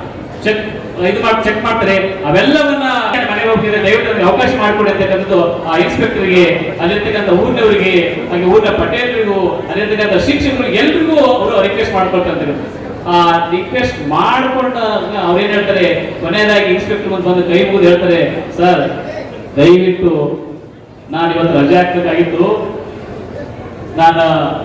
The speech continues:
ಆದ್ರೆ ನಾನೇನೋ ನೀವು ಬರ್ತೀರಿ, ನೀವು ಬರ್ತೀರಿ ಅಂತ ಉದ್ದೇಶಪೂರ್ವಕವಾಗಿ ನಾನು ರಜೆ ಹಾಕಿದ್ರೆ ನಾನೇನೋ ಕರ್ತವ್ಯದಲ್ಲಿ ಲೋಪ ಮಾಡಿದ್ದೀನಿ,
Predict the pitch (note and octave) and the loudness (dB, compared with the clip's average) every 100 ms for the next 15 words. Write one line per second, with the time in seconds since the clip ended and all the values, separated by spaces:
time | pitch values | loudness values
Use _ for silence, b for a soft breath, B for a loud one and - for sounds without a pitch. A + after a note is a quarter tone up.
0 | - - - E3 F#3 F3+ E3+ - - - | -10 -10 -2 2 4 4 2 0 -4 -4
1 | E3 E3+ F#3 G3 F#3 F3 E3+ E3+ G#3+ G3+ | -2 2 2 2 4 4 4 2 2 2
2 | G3+ A3 G#3 - - - E3+ E3+ E3+ E3+ | 2 0 -6 -10 -12 -6 -2 0 0 -2
3 | G#3 G#3 G#3+ G3+ F3 F3 A3 A#3 C4 A3+ | -4 -2 2 4 4 4 2 2 0 0
4 | G#3+ G#3+ G#3 G3+ G3+ A3 - - F3 F3+ | -2 -2 0 0 0 0 -2 -4 -4 -2
5 | E3 E3+ A3+ A#3 A3 A3+ F#3+ G3+ F#3 F#3 | 0 0 2 2 2 -2 -2 0 0 -2
6 | F#3 F3+ - - - - - - E3+ F#3 | -4 -8 -12 -16 -16 -18 -18 -6 -2 0
7 | G#3+ A#3 A#3 G3 - A3+ A3 F#3 - - | 2 2 2 0 -2 -2 0 2 2 2
8 | B3 G#3+ G3+ G3 G#3 A#3 - | 2 2 2 0 0 -2 -6